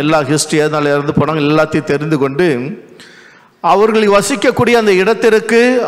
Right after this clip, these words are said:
அருகாமையில் ஒரு மணல் திட்டு இருக்கு, அது வரலையும் போயிடுறார். அதுக்கப்புறம் அவருக்கு பயம் வந்துடுது, என்ன செய்யறதுன்னு தெரில. அப்ப அந்த மணல் திட்டுல இருந்துகிட்டு அவர் தன்னுடைய தியானத்தை அவர் மேற்கொள்கிறார். அங்க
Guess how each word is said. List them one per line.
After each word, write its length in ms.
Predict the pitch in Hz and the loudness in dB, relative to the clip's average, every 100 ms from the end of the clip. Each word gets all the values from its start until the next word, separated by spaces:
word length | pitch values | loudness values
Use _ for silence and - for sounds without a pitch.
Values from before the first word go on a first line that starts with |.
| 160 | 0
அருகாமையில் 560 | 190 190 190 190 240 233 | 2 2 2 2 2 2
ஒரு 140 | 185 196 175 | 2 2 2
மணல் 320 | 175 226 226 | 0 0 0
திட்டு 200 | 214 165 170 | -2 0 -2
இருக்கு, 240 | 156 156 117 - - - - 156 | -2 -4 -6 -10 -20 -16 -2 0
அது 140 | 175 185 | 2 2
வரலையும் 340 | 170 214 196 | 2 0 0
போயிடுறார். 460 | 185 185 160 156 117 - - - - _ _ | 0 0 0 -2 -4 -10 -20 -20 -20 _ _
அதுக்கப்புறம் 640 | - 160 185 185 - 190 175 | -4 -2 -2 -2 -2 0 0
அவருக்கு 260 | 180 170 151 | 0 0 0
பயம் 220 | 160 170 | 0 0
வந்துடுது, 320 | 151 147 139 135 | 0 0 0 -2
என்ன 160 | 156 147 | -2 -2
செய்யறதுன்னு 340 | 160 143 143 139 | -2 -2 -4 -6
தெரில. 220 | 120 117 - - _ - - - _ 214 | -6 -8 -12 -20 _ -20 -20 -20 _ -4
அப்ப 160 | 208 175 | 0 -2
அந்த 120 | 160 147 165 | -2 0 0
மணல் 320 | 220 254 254 180 | 2 0 0 0
திட்டுல 400 | 196 196 202 190 170 | -2 0 0 2 2
இருந்துகிட்டு 600 | 180 180 165 151 156 160 208 226 - 143 | 0 0 0 -2 -2 -2 0 -2 -6 -2
அவர் 260 | 156 214 196 | 0 0 0
தன்னுடைய 520 | 202 202 190 190 185 202 226 226 226 - - - - - - 147 | -2 0 0 0 2 2 0 -2 -6 -14 -18 -20 -20 -20 -6 0
தியானத்தை 560 | 190 233 247 247 240 226 233 | 2 2 2 2 2 4 2
அவர் 240 | 180 196 165 | 2 0 0
மேற்கொள்கிறார். 640 | 180 180 165 151 147 123 - - - - _ - _ _ - | -2 0 -2 0 0 -2 -6 -16 -18 -20 _ -20 _ _ -4
அங்க 320 | 190 196 196 | -2 2 2